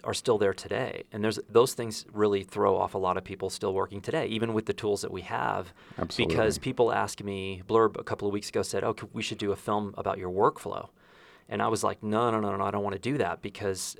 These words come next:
Speaker 1: I, if I put my workflow out there, it's just gonna get killed. It's gonna get picked apart because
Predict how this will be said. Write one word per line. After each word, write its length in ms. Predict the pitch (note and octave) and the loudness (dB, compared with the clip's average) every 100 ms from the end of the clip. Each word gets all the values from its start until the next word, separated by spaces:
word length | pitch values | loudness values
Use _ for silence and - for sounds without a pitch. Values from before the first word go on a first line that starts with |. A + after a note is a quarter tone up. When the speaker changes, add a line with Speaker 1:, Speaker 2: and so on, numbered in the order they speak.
| - | -4
Speaker 1:
I, 120 | G#2 | -4
if 200 | G2 - | -2 0
I 80 | A#2+ | 0
put 180 | C#3 D#3+ | 2 -2
my 260 | G2+ F#2+ A2+ | 2 2 4
workflow 460 | A#2 B2+ C#3 C3+ | 2 2 0 0
out 180 | C3 C3+ | 0 -2
there, 200 | C#3 C3+ | -2 -2
it's 200 | C3 A#2+ | -2 -4
just 160 | B2 - | -6 -4
gonna 160 | G#2 G#2 | -4 -2
get 180 | G2 - _ _ | -6 -6 _ _
killed. 380 | - D#3 A2 G#2+ | 0 2 2 -2
It's 120 | - | -6
gonna 140 | G#2+ | -6
get 140 | G#2 - | -6 -6
picked 200 | A#2 - | -6 -6
apart 360 | B2+ C#3 - | 0 2 2
because 460 | A2 G#2+ G#2+ G#2 | -4 -4 -2 -2